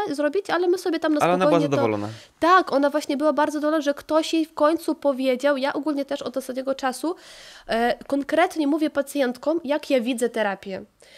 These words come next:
Speaker 1: Wcześniej tego nie robiłam i to, e, i na pacjentach się przekładało, bo wtedy albo nie przychodziły na terapię, bo jakby, a czemu ona ma przyjść? Skąd ona będzie wiedziała, po, po co ona w ogóle ma ten
Speaker 2: Mhm.
Speaker 1: drugi raz,
Speaker 2: Czyli
Speaker 1: czy
Speaker 2: mówisz,
Speaker 1: tam
Speaker 2: że
Speaker 1: trzeci przyjść?
Speaker 2: teraz robimy to,
Speaker 1: Tak.
Speaker 2: później czeka nas robienie to, to, to,
Speaker 1: Tak,
Speaker 2: a
Speaker 1: tak,
Speaker 2: zakończymy
Speaker 1: tak.
Speaker 2: sobie tak.
Speaker 1: Czyli ja sobie po prostu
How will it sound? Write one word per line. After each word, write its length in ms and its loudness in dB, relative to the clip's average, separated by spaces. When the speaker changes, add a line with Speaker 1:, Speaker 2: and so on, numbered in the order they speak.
Speaker 1:
Wcześniej 420 2
tego 220 2
nie 160 2
robiłam 540 0
i 100 -8
to, 440 4
e, 440 -2
i 200 -4
na 100 -2
pacjentach 420 -2
się 80 -8
przekładało, 720 0
bo 100 -2
wtedy 260 0
albo 300 -2
nie 100 -4
przychodziły 460 -4
na 100 -2
terapię, 440 -4
bo 260 -2
jakby, 320 -2
a 80 -2
czemu 220 0
ona 180 0
ma 100 0
przyjść? 280 -6
Skąd 200 -2
ona 160 0
będzie 200 -2
wiedziała, 240 -2
po, 140 2
po 220 0
co 100 -4
ona 120 0
w 40 -4
ogóle 200 -2
ma 80 -4
ten 100 -8
Speaker 2:
Mhm. 60 -6
Speaker 1:
drugi 220 -4
raz, 120 -2
Speaker 2:
Czyli 120 -2
Speaker 1:
czy 60 0
Speaker 2:
mówisz, 180 2
Speaker 1:
tam 80 2
Speaker 2:
że 100 2
Speaker 1:
trzeci 100 -8
przyjść? 340 -10
Speaker 2:
teraz 220 0
robimy 240 -4
to, 260 0
Speaker 1:
Tak. 160 6
Speaker 2:
później 200 0
czeka 180 -2
nas 140 -2
robienie 280 -2
to, 400 2
to, 180 0
to, 80 -12
Speaker 1:
Tak, 100 4
Speaker 2:
a 40 4
Speaker 1:
tak, 80 6
Speaker 2:
zakończymy 400 2
Speaker 1:
tak. 80 -6
Speaker 2:
sobie 140 -4
tak. 140 2
Speaker 1:
Czyli 240 2
ja 140 4
sobie 240 0
po 40 -14
prostu 420 0